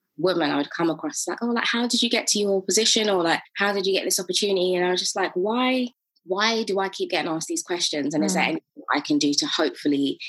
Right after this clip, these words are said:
Speaker 1: improve that?" So fingers crossed, there's been, there's been ki-, some kind of improvement in just letting people know what they can and what they can do and get their hands on.
Speaker 2: Yeah.
Speaker 1: But that's, that's basically where it started.
Speaker 2: Yeah. There's a huge knowledge gap. Who did you kind of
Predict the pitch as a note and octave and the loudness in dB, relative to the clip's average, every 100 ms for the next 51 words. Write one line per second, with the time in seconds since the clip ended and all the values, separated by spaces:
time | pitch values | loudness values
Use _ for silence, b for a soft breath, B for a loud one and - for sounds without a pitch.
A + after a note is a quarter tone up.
0 | B D3+ D3 F3 F3 F3+ F3+ G#3+ - - | B -2 0 0 0 2 0 0 0 0
1 | D3 C#3 D3 B B - F3+ F3 - D#3+ | 2 2 0 B B 0 2 2 0 0
2 | D3 - D3+ - C#3+ C#3+ C#3+ - - - | 0 0 0 0 2 2 2 -2 -10 -2
3 | D3+ D3 C#3+ D3+ - D3 C#3+ C3+ C#3 C3+ | 0 2 0 0 0 0 0 0 0 0
4 | B2+ C#3 C#3 C3 - C3 B2+ C3 - - | 2 0 2 0 2 2 0 -2 -2 0
5 | - F3+ D3+ D3 C#3+ C3+ C3 - C#3+ - | 2 2 2 0 2 2 0 0 -2 0
6 | C#3 C3 C3+ - C3+ - _ _ _ _ | 0 0 -2 -2 -4 -4 _ _ _ _
7 | _ _ _ A#2 - - C3+ C3+ B2+ B2+ | _ _ _ -2 0 0 0 0 0 -2
8 | - - C4 C#4 - - F#3+ F3+ - A3 | -2 -2 0 -2 -2 -4 -6 -10 -4 0
9 | G#3+ F#3 D3 - - - - - - - | 2 2 0 -2 -10 -8 -6 -4 -6 -6
10 | - - - - - - - - - _ | -6 -4 -2 -2 -4 -8 -8 -10 -12 _
11 | G3 F#3 E3+ E3+ _ - F#3 G3 G#3 A#3+ | -2 -2 -2 -8 _ -2 -2 -2 -2 0
12 | - F3+ D#3+ - D3+ - _ B B B | 0 0 0 0 -2 -4 _ B B B
13 | G3+ A#3 A#3 A3 A3 G#3 G#3 - G#3 G3 | -6 -2 -2 -2 -2 -2 -4 -2 -2 -2